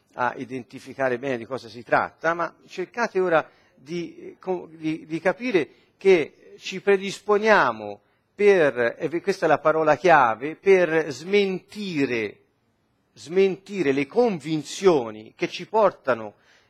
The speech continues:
ehm, nel nostro copione a vivere una vita che non è nostra sostanzialmente. Per smentire le convinzioni cerchiamo,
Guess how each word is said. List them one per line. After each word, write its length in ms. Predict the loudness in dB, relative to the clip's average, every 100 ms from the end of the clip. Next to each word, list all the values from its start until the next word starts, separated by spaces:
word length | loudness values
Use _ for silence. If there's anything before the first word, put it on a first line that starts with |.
| _ _
ehm, 300 | -2 -2 -4 -14 _ -20 -20 -12
nel 220 | -2 0
nostro 460 | 2 2 0 -8 -8
copione 760 | -8 2 2 2 -2 -8 -14 _
a 340 | 0 0 0 -4
vivere 320 | -10 -4 -2
una 160 | 0
vita 340 | -2 -4 -2 -2
che 120 | -2
non 160 | -4 0
è 80 | -2
nostra 560 | 0 -2 -2 -8 -18
sostanzialmente. 1160 | -18 -20 -14 -14 -10 -12 -12 -18 -20 _ -6 -6 _ _ _ _
Per 160 | 0
smentire 720 | 0 2 2 2 -4 -4 -2
le 120 | 0 0
convinzioni 960 | -4 -4 -8 -6 2 4 4 0 -4 -10 _
cerchiamo, 1080 | _ 2 2 2 2 4 4 2 -4 -12 -16